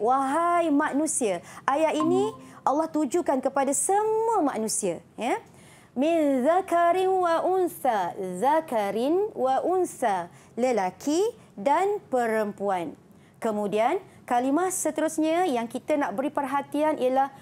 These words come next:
syu'uban wa qabaila. Bangsa dan berpuak-puak, ya, suku kaum. Dan seterusnya, lita'arafu, supaya saling berkenalan.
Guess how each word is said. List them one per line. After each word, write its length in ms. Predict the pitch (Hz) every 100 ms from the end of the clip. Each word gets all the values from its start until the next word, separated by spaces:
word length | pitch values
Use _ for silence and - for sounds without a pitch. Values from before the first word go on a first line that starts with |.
| - -
syu'uban 1300 | - 311 285 254 330 381 370 302 240 214 220 254 359 453 - - - 254
wa 240 | 277 294
qabaila. 1400 | - 240 214 247 294 311 320 320 339 359 302 220 170 170 - - - - - _ -
Bangsa 960 | 208 285 233 202 - 240 240 302 403 -
dan 480 | 185 254 294 381 349
berpuak-puak, 1200 | 269 277 269 - 254 262 - - 226 226 196 - -
ya, 240 | 220 185 - -
suku 400 | - 247 - 247
kaum. 560 | - 247 240 190 - - - - -
Dan 160 | 233 311
seterusnya, 800 | 311 302 294 302 277 294 294 302 - - -
lita'arafu, 2250 | 247 330 359 - 320 311 294 294 330 349 339 330 311 294 285 311 320 320 - 339 339 208 - - - - - -
supaya 1040 | - 285 285 - 269 277 277 277 277 277 -
saling 880 | - - 269 262 269 320 370 349
berkenalan. 800 | 277 247 247 220 196 185 180 170